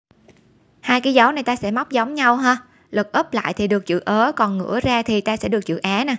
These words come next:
Như vậy là mình vừa hướng dẫn xong ba chữ cái A, Á và ớ. Tiếp tục chữ tiếp theo mà mình muốn hướng dẫn cho các bạn là chữ V,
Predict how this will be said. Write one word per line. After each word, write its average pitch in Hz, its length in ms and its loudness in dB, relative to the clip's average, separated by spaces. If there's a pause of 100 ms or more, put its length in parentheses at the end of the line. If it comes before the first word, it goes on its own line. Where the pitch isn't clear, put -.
(2000)
Như 262 120 2
vậy 262 160 2
là 208 100 2
mình 220 200 2
vừa 226 140 2
hướng 240 240 0
dẫn 247 200 -2
xong 247 300 0
ba 247 220 4
chữ 247 200 -4
cái 226 380 0 (100)
A, 233 220 0
Á 220 280 -2
và 269 120 2
ớ. 226 360 0 (1000)
Tiếp 339 200 0
tục 240 180 2
chữ 196 180 2
tiếp 330 160 -2
theo 262 140 2
mà 233 100 2
mình 214 180 0
muốn 240 160 -2
hướng 254 200 -4
dẫn 226 160 -2
cho 269 80 -2
các 302 240 -2
bạn 190 220 0
là 202 180 2
chữ 214 240 -2
V, 240 100 -2